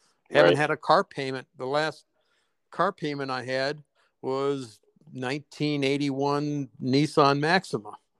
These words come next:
Speaker 1: eighty-two Mi-, Nissan Maxima. And that was a lease payment because the accountant said I needed tax write-offs. Well, uh,
Speaker 2: 'Cause you were driving too much.
Speaker 1: because I was driving too much. Yeah, I was putting on,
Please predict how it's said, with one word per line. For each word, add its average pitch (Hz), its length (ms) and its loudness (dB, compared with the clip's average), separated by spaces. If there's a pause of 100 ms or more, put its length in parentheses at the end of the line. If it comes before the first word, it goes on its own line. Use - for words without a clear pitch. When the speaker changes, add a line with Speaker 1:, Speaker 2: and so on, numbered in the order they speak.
Speaker 1:
eighty-two 135 500 2
Mi-, 123 220 -4
Nissan 123 440 0
Maxima. 120 560 -6 (640)
And 127 160 2
that 165 160 8
was 139 180 6
a 131 80 6
lease 175 400 2
payment 139 540 -2
because 143 580 0 (580)
the 135 200 -2
accountant 160 380 0
said 147 180 2
I 143 100 2
needed 143 300 -2 (360)
tax 175 360 0
write-offs. - 580 -8
Well, 139 340 -4 (360)
uh, 135 80 -10
Speaker 2:
'Cause 98 140 -2
you 95 80 2
were 87 40 4
driving 98 460 8
too 87 180 2
much. 78 380 0
Speaker 1:
because 139 220 -4
I 139 40 8
was 135 160 4
driving 160 340 4
too 123 140 -14
much. 110 240 -14
Yeah, 151 80 -2
I 147 40 -4
was 151 120 -4
putting 143 300 -4
on, 139 320 4